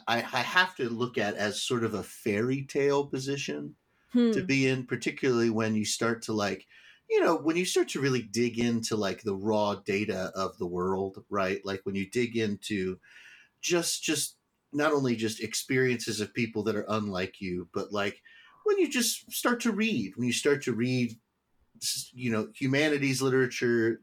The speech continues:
Speaker 1: studies, you know, sociological studies, like, just, just the moment you become aware,
Speaker 2: Yeah.
Speaker 1: centrism should be obviously wrong. Like, I think that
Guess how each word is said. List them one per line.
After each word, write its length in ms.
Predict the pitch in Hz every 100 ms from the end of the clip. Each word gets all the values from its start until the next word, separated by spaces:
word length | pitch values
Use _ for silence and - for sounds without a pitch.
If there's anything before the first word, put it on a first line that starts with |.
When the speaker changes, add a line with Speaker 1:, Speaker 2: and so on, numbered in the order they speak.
| -
Speaker 1:
studies, 920 | - - 143 139 131 127 120 110 -
you 100 | 120
know, 80 | 107
sociological 920 | 95 139 135 107 104 120 117 110 113
studies, 680 | 107 - 139 131 123 117 110
like, 180 | 110 - - - - -
just, 260 | 220 -
just 300 | 196 214 - - _ _ _
the 200 | - 147
moment 380 | 190 208 233 220
you 80 | 180
become 300 | 170 - 156
aware, 560 | 135 117 107 87 - _ _ _ _ _ _ _ _ - -
Speaker 2:
Yeah. 280 | 190 208 202
Speaker 1:
centrism 280 | 127 131
should 300 | 127 - 123
be 440 | 110 117 110 107 - - 123 -
obviously 640 | - 131 135 120 113 117 104
wrong. 380 | 98 87 - - -
Like, 280 | 131 127 - - - - - -
I 160 | 208
think 280 | 233 190 151
that 340 | 131 113 110